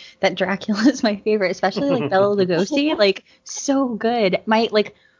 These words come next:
Speaker 1: I'm not gonna give the numbers, but my name on, like, Blizzard for, like, playing WoW and stuff is Lugosi, just <laughs> because I love him so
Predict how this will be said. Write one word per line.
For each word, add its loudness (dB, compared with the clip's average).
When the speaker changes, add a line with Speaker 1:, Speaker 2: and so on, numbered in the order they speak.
Speaker 1:
I'm 0
not 0
gonna -6
give -6
the -4
numbers, -2
but -2
my 0
name 2
on, 0
like, -2
Blizzard -2
for, -2
like, -2
playing -2
WoW 2
and 2
stuff -4
is -2
Lugosi, 0
just -8
<laughs> -
because 0
I 0
love -2
him -8
so -12